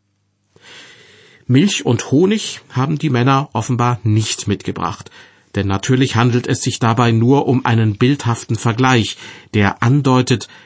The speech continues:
dass das Land für Ackerbau und Viehzucht hervorragend geeignet ist. Und damit wird bestätigt, was Gott schon immer über dieses Land gesagt hat.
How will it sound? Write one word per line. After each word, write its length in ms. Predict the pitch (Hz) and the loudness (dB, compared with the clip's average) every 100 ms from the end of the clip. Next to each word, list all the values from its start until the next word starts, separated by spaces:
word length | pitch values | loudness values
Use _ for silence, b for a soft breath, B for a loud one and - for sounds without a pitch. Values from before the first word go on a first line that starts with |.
| B | B
dass 160 | 101 101 | -4 -2
das 240 | 107 - | -2 -2
Land 300 | 110 117 170 | 0 0 0
für 340 | - 110 92 - | -2 -2 -2 -2
Ackerbau 480 | 113 127 117 113 113 | -2 0 0 2 0
und 280 | 117 101 | 0 -4
Viehzucht 640 | - 127 123 - 117 - - B | -4 -4 -4 0 -2 -2 -14 B
hervorragend 840 | - 104 - 113 104 104 101 101 - | -4 -4 0 0 2 2 0 -2 -2
geeignet 600 | 123 - 117 98 101 - | -4 -2 -2 -2 -6 -4
ist. 320 | 113 - - _ _ _ _ B B B B B - | -8 -8 -14 _ _ _ _ B B B B B 0
Und 340 | 143 - - | 0 -2 -2
damit 320 | 113 196 226 | 0 0 0
wird 180 | 156 - | -4 -2
bestätigt, 640 | 143 - 127 - 196 - | -4 0 0 0 -4 -2
was 220 | 156 - | -4 -2
Gott 200 | - 120 | -2 -2
schon 220 | - 143 143 | -2 -4 -2
immer 440 | 202 196 113 98 | 0 2 0 -2
über 240 | - 104 104 | -4 -2 -2
dieses 380 | 104 98 98 110 | -2 -4 -4 -2
Land 240 | 98 - | -2 -2
gesagt 440 | 101 - 80 - - | -6 -4 -6 -6 -10
hat. 220 | - | -10